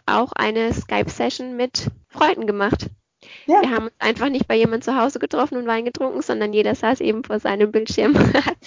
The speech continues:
Speaker 1: Weinchen getrunken und wir haben uns so
Speaker 2: Ja.
Speaker 1: unterhalten. Also es funktioniert, es funktioniert echt
Speaker 2: Ja, ich glaub, das brauchen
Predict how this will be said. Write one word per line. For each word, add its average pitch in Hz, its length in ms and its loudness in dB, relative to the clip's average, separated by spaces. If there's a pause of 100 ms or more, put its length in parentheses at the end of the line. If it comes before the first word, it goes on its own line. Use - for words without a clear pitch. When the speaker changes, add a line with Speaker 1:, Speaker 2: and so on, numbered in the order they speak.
(260)
Speaker 1:
Weinchen 262 340 0
getrunken 320 460 -2
und 294 60 -2
wir 285 80 2
haben 285 140 0
uns 302 120 -4
so 262 80 2
Speaker 2:
Ja. 277 60 2
Speaker 1:
unterhalten. 254 460 0
Also 254 180 -2
es 262 120 -2
funktioniert, 226 600 -2
es 202 120 -4
funktioniert 208 640 -6
echt - 320 -2
Speaker 2:
Ja, 247 80 -6 (140)
ich - 120 -20
glaub, 214 380 4
das 220 200 -2
brauchen 208 280 0